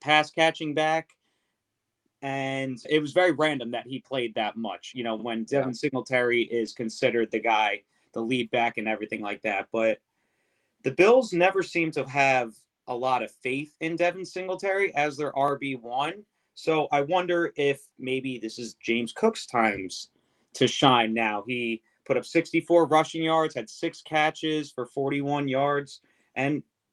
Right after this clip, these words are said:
Speaker 1: had that breakout game. He may be worth picking up, honestly, 'cause the Bills, obviously, for whatever reason,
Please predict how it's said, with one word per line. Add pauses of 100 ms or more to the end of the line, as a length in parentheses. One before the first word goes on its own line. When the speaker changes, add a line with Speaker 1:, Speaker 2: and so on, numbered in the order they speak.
Speaker 1:
had
that
breakout
game. (160)
He
may
be
worth
picking
up,
honestly,
'cause
the
Bills,
obviously, (220)
for
whatever
reason,